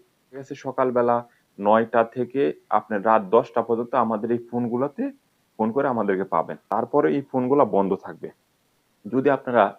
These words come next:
আমাদেরকে ফোন করে যদি কোনো কারণবশত না পান, আমাদের দুই, দুই তিনটা নাম্বার আছে,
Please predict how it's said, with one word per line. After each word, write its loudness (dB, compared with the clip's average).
আমাদেরকে 0
ফোন -2
করে 2
যদি -4
কোনো -6
কারণবশত -2
না 2
পান, -12
আমাদের -2
দুই, -6
দুই -2
তিনটা -2
নাম্বার 0
আছে, -10